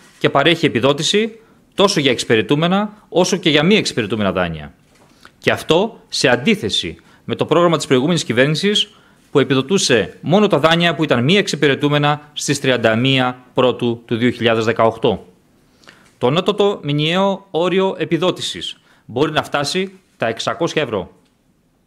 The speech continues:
Υπενθυμίζεται ακόμη ότι ολοκληρώθηκαν οι πληρωμές του δεύτερου κύκλου της επιστρεπτέας προκαταβολής και θα ακολουθήσει και τρίτος κύκλος ύψους λίγο πάνω από το ένα δισεκατομμύριο ευρώ,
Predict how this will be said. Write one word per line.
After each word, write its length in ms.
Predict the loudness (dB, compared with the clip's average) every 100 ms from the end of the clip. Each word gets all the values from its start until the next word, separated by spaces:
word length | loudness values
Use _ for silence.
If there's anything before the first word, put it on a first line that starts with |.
| _ _ _ _ _ _ _ _
Υπενθυμίζεται 600 | -8 -8 -4 -4 -2 -2
ακόμη 420 | -2 -2 -4 -6 -10 _ _
ότι 200 | -8 -2
ολοκληρώθηκαν 520 | -2 0 -2 -2 -2
οι 60 | -2
πληρωμές 520 | 0 0 0 -2 -6 -14 _ _
του 120 | -10 -6
δεύτερου 540 | -4 -4 -4 -4 -6 -10
κύκλου 300 | -4 -4 -4
της 120 | -10 -10
επιστρεπτέας 440 | -8 -6 -4 -4
προκαταβολής 720 | -6 -6 -4 -2 -2 -4 -6 _ _ _ _ _
και 120 | -6
θα 80 | -4
ακολουθήσει 500 | -2 -2 -2 -4 -6
και 180 | -6 -4
τρίτος 380 | -4 -2 -4 -4
κύκλος 540 | -6 -2 -4 -4 -14 _ _ -8
ύψους 340 | -6 -6 -8
λίγο 180 | -4 -2
πάνω 220 | -2 -2
από 100 | -2
το 80 | -2
ένα 120 | 0
δισεκατομμύριο 520 | -2 -4 -4 -2 -2
ευρώ, 460 | 0 0 -2 -2